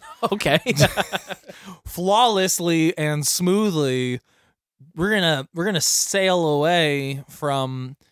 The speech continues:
Speaker 2: the Caribbean on our pirate ship.
Speaker 1: Mm-hmm.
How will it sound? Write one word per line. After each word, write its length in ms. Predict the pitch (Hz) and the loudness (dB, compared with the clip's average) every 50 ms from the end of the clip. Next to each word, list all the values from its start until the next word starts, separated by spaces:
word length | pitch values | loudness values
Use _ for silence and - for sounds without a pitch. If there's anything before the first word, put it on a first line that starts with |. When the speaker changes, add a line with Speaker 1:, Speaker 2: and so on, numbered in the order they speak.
| _ _ | _ _
Speaker 2:
the 80 | - 143 | -20 -14
Caribbean 800 | - - 143 135 127 131 120 131 131 127 120 120 120 120 120 117 _ _ | -8 -4 -2 -2 0 -2 -2 -2 -2 -2 -2 -4 -4 -6 -8 -12 _ _
on 140 | - 135 135 | -8 -6 -4
our 180 | 127 123 123 | -2 -4 -4
pirate 720 | - - - 151 151 170 185 190 175 151 135 127 120 - _ _ _ _ _ _ _ | -4 -4 -4 -2 0 2 2 2 2 0 0 -2 -4 -6 _ _ _ _ _ _ _
ship. 500 | - - - 131 120 120 123 120 - - - _ _ | -14 -10 -6 -4 -2 -2 -2 -4 -4 -10 -20 _ _
Speaker 1:
Mm-hmm. 300 | - 139 131 143 143 156 | -14 -12 -8 -6 -6 -6